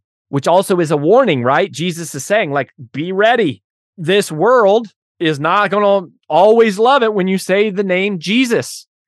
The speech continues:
The name of Jesus has power. The word of God has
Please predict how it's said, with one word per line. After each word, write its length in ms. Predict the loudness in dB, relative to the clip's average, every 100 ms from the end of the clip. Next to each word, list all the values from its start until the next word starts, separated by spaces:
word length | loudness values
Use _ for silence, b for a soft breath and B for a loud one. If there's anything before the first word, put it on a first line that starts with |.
| -10
The 140 | -4
name 380 | -2 0 2 2
of 120 | 0
Jesus 500 | -2 -4 -4 -4 -4
has 220 | -2 -4 -4
power. 680 | -12 -2 2 4 2 0 _ _ _ _ -10
The 140 | -8
word 440 | -6 0 2 4 2
of 140 | -2
God 320 | 0 2 2
has 280 | 0 -2 -4